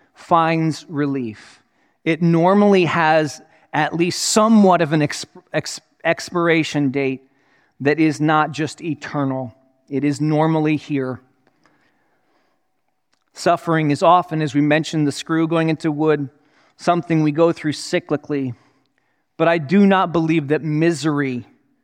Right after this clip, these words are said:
is the normative state of a Christian. God will bring you through, almost always on this side of heaven. But lastly, number twenty,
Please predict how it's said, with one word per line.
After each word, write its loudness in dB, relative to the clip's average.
is -2
the 2
normative 0
state -10
of -2
a -6
Christian. -8
God 2
will 4
bring -4
you -4
through, -18
almost 0
always 0
on -2
this -4
side -12
of -12
heaven. -10
But 2
lastly, 0
number 2
twenty, 0